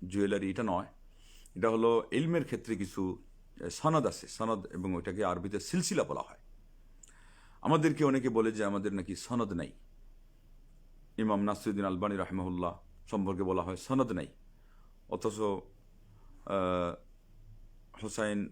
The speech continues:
আলী আল হালাবি অথবা আলী হুসাইন আল হালাবি বা হুসাইন আলী আল হালাবি, যিনি মারা গেলেন কিছুদিন আগে, ওনার একজন, আহ, অত্যন্ত, আহ, কাছের ঘনিষ্ঠ শিষ্য, উনি বললেন যে তার উস্তাদের নাম সহ বললেন।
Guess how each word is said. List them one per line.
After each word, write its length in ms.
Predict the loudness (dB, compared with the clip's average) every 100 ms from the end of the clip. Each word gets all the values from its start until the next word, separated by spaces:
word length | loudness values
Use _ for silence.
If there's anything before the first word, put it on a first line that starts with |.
| -12 -10
আলী 240 | -4 -2 0
আল 100 | -2
হালাবি 380 | 0 0 0 -4 -10 -20 -20 -20 -20 -20 -20 -20 -20 -20 -20 -16
অথবা 260 | -10 -4 0 0
আলী 140 | -2
হুসাইন 320 | -4 -4 -4
আল 120 | -2 -2
হালাবি 260 | -2 -2 -4
বা 120 | -8
হুসাইন 280 | -4 -2 0
আলী 160 | 0
আল 100 | -2 -2
হালাবি, 260 | -2 -2 -6
যিনি 200 | -4 -2
মারা 180 | -2 -2
গেলেন 200 | -2 -6
কিছুদিন 300 | -8 -4 -2
আগে, 160 | -2
ওনার 200 | -2 -4 -6 -10
একজন, 280 | -6 -4 -6
আহ, 960 | -10 -20 -20 -20 -16 -6 -2 -2 -4 -12
অত্যন্ত, 440 | -6 0 2 2
আহ, 840 | 0 0 -6 -20 -20 -20 -8 -6 -6 -2
কাছের 380 | -2 0 -2 -2
ঘনিষ্ঠ 360 | 0 0 0 -6
শিষ্য, 360 | -6 -6 -4 -2
উনি 160 | -2 0
বললেন 280 | 0 0
যে 80 | 0
তার 200 | 0 -2
উস্তাদের 320 | -2 -4 -2 2
নাম 200 | 2 2
সহ 180 | 2 0
বললেন। 280 | 0 -6